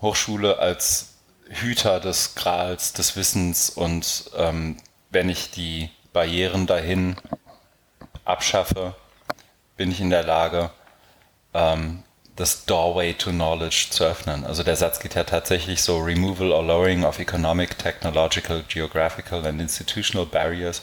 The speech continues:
which obstruct the doorway to knowledge.“ Und auf einer A-, wenn man's aus der reinen Access-Dimension sieht, glaub ich, kann man das vielleicht so gelten lassen,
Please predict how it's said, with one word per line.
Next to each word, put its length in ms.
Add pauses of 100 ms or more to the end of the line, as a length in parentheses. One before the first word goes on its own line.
(300)
which 200
obstruct 580
the 60
doorway 420
to 140
knowledge.“ 500 (2000)
Und 480 (2250)
auf 120
einer 160
A-, 160 (160)
wenn 120
man's 160
aus 160
der 220
reinen 240
Access-Dimension 840
sieht, 320 (360)
glaub 200
ich, 260 (520)
kann 160
man 100
das 180
vielleicht 360
so 100
gelten 380
lassen, 340